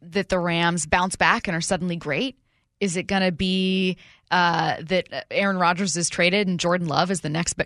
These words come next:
great thing? It, right? Like, what's the next surprise gonna be? 'Cause that's gonna change everything about this conference. Right now, though, we're looking at it, and it's, you're chasing one of two teams.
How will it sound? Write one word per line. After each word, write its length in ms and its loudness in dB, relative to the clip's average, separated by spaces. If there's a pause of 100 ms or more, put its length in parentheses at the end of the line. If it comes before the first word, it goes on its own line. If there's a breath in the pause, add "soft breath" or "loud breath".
great 260 0
thing? 340 0 (140)
It, 280 -2
right? 340 0
Like, 160 0
what's 360 0
the 100 2
next 560 0
surprise 520 2
gonna 160 0
be? 160 -2
'Cause 180 -6 (120)
that's 260 4
gonna 240 0
change 680 -2 (640 loud breath)
everything 380 0
about 200 -4
this 140 -4
conference. 540 -6
Right 220 4
now, 240 4
though, 300 -2
we're 100 2
looking 340 0
at 160 -2
it, 120 -4
and 160 0
it's, 340 -4 (540)
you're 80 2
chasing 320 2
one 120 2
of 80 0
two 140 -2
teams. 420 -8